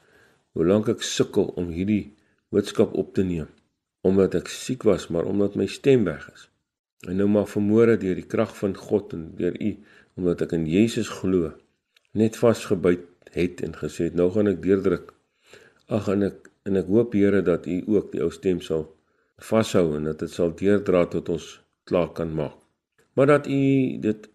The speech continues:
regtig waar in ons harte sal inbrand. Dat ons dit sal onthou, Here, hy wat staan moet pas op dat hy nie val nie. Hierdie woord is ook vir ons,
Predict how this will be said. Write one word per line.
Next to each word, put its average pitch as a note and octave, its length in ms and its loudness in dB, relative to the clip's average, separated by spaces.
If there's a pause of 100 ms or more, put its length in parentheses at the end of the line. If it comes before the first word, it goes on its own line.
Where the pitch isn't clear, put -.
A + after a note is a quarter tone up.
(280)
regtig G2 520 -2
waar F#2+ 360 0
in F2+ 120 -2
ons D#2+ 140 0
harte D#2+ 340 -2
sal - 420 -4
inbrand. F2 720 -4 (260)
Dat F2+ 220 -2
ons C#3+ 160 2
dit D3+ 140 -6
sal C#3+ 180 2
onthou, A#2 560 2
Here, G#2 400 0 (380)
hy F#2+ 260 0
wat C#3 180 2
staan C3 420 2
moet G2 220 -2
pas - 240 -4
op G#2 160 0
dat F2+ 160 -4
hy D#2+ 100 -4
nie E2+ 140 -4
val C2+ 380 -4
nie. C#2+ 100 -20 (340)
Hierdie G#2+ 240 0
woord A#2 280 4
is A#2 160 -2
ook - 220 -2
vir - 160 -6
ons, - 540 -6